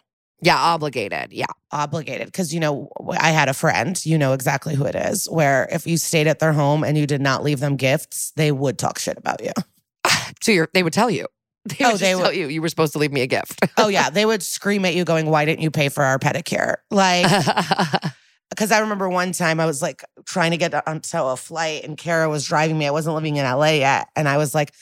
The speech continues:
Speaker 2: "I have to go buy a gift. I have to leave them gifts." And she's like, "Do you really have to leave them a gift? You gotta," I'm like, "I have to leave a gift or they get pissed."
Speaker 1: <laughs>
Speaker 2: And then I had real friends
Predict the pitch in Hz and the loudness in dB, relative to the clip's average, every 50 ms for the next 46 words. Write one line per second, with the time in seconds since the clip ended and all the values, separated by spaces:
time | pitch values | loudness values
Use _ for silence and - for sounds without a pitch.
0 | - - - - _ - 165 156 120 160 160 147 - 165 143 156 151 147 151 139 | -20 -20 -20 -20 _ -2 0 2 4 4 2 2 2 2 4 4 4 4 4 2
1 | 135 135 120 - 170 139 123 - - - - - 160 151 175 170 - - 175 160 | 2 0 2 2 2 2 2 -2 -6 -8 -4 -2 0 2 2 0 2 0 0 0
2 | 160 151 131 151 135 139 127 139 180 160 - - - 165 156 - - 151 156 143 | 0 0 0 0 0 0 2 2 2 2 0 -2 -8 -8 -8 -6 -4 -4 -4 -4
3 | - 175 170 - - 185 170 160 165 226 - 302 302 269 220 180 - - 156 175 | -6 -8 -10 -8 -8 -6 -6 -6 -4 -2 -2 0 2 2 2 0 0 -4 -4 -2
4 | 202 214 180 175 151 139 123 - 185 220 269 285 - - - 156 170 175 180 185 | -2 -2 -4 -6 -8 -8 -4 0 0 0 0 0 -2 -6 -6 0 0 2 2 2
5 | - - 156 160 160 156 - - 165 139 131 160 147 156 - - - 190 180 165 | 2 2 2 2 0 0 0 0 0 2 2 2 2 2 -2 -2 -2 0 0 0
6 | 185 160 208 185 147 123 160 147 - - - - - 180 170 262 285 214 - - | 0 0 -2 -4 -2 0 0 0 0 -2 -4 -2 0 0 2 2 2 0 -2 -2
7 | - - - 127 135 - - 269 254 226 - - - - - - - - - - | -2 0 0 2 0 2 2 0 0 0 -2 -10 -16 -16 -14 -12 -12 -12 -6 0
8 | - 214 208 208 208 190 190 190 196 185 165 170 - - - 165 160 202 240 262 | 0 2 4 4 4 4 4 4 4 2 2 2 0 -4 -6 -2 0 2 2 2
9 | 247 196 - - - 160 156 156 156 160 160 143 - | 2 0 -4 -6 -4 -2 0 0 -2 -4 -6 -10 -10